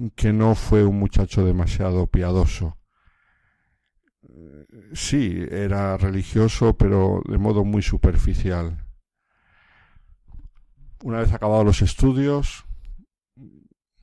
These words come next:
decidió pedirle en matrimonio a una chica de su barrio, Concha García Calvo, que era dos años más grandes que él, y que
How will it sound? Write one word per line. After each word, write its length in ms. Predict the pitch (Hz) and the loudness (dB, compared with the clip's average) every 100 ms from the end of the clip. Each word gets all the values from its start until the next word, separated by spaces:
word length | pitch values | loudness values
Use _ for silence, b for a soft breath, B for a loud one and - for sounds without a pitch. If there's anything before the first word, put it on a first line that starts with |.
| - - - | -18 -18 -20
decidió 1200 | 180 101 101 - 98 107 110 110 107 101 101 104 - | -14 -4 0 2 2 2 2 4 4 2 2 -2 0
pedirle 400 | 104 101 107 104 | 0 0 -2 0
en 100 | 98 | 0
matrimonio 920 | 95 - 98 117 113 104 101 139 - _ _ _ _ _ _ _ _ - | 0 0 2 2 4 4 2 0 -6 _ _ _ _ _ _ _ _ -8
a 160 | 101 | 0
una 720 | 101 107 107 101 101 95 92 95 | 2 4 4 2 0 -2 -2 -4
chica 680 | - 120 107 98 98 131 - - | -4 -6 -4 -8 -6 -8 -12 -20
de 480 | 247 233 139 92 90 | -20 -12 -8 -4 -2
su 200 | - 98 | 0 2
barrio, 580 | 87 107 92 95 113 - b b b b _ | 2 2 0 0 -2 -4 b b b b _
Concha 480 | 104 104 - 107 | 2 2 2 -2
García 420 | 92 92 - 98 87 | -2 -4 -4 -6 -6
Calvo, 600 | 101 107 92 87 120 - b b b b _ _ _ - - | -4 0 4 4 2 -6 b b b b _ _ _ -20 -14
que 120 | - | -6
era 420 | 98 98 95 92 82 | -4 -2 -2 -2 0
dos 380 | - - 98 | 0 0 0
años 320 | 104 101 98 92 | 2 2 4 2
más 180 | 92 | 0
grandes 420 | 98 92 92 92 - | -2 -2 0 0 -2
que 200 | 113 135 | -4 -2
él, 160 | 180 - - _ _ _ _ _ _ _ _ | -4 -8 -14 _ _ _ _ _ _ _ _
y 160 | 120 110 | -6 -6
que 640 | - 120 120 117 110 - | -2 0 0 -2 -6 -10